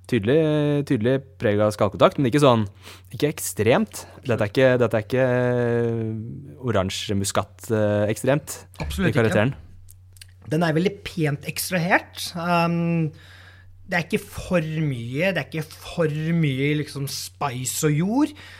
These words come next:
Speaker 2: Det, du får fram en god del av disse deilige,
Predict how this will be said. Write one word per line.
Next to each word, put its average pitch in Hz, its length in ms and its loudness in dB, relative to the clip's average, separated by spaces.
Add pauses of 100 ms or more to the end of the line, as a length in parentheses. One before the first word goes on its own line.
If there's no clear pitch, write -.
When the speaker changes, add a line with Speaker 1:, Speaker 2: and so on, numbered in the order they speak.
(140)
Speaker 2:
Det, 170 180 -6
du 170 80 2
får 165 360 2
fram 147 260 0
en 185 100 2
god 139 320 0
del 147 480 2 (260)
av 151 80 -8
disse 156 200 -2
deilige, 139 920 0